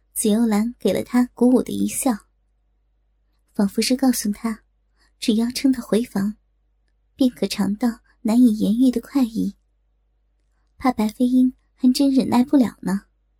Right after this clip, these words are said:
走在路上，他只觉眼前犹如泛起了白芒，既是什么都看不清晰。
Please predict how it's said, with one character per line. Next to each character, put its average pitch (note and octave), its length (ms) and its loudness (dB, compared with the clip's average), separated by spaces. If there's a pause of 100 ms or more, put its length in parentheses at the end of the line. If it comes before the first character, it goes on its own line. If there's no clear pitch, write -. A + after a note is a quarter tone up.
(2250)
走 - 120 -4
在 A#3+ 200 -2
路 B3 180 0
上， G#3 300 -6 (880)
他 - 120 -4
只 G#3+ 180 -2
觉 - 160 -4
眼 A3 320 -2
前 G#3+ 340 -4 (340)
犹 A#3 160 2
如 A#3+ 240 -2
泛 B3 300 -2
起 - 160 -6
了 G3 100 0
白 G#3 220 -2
芒， A3 300 0 (1200)
既 - 160 -4
是 B3+ 160 -4
什 G3 240 -2
么 A3 240 -4
都 B3+ 100 -2
看 B3+ 220 0
不 B3+ 60 -6
清 C4+ 220 0
晰。 B3+ 380 -2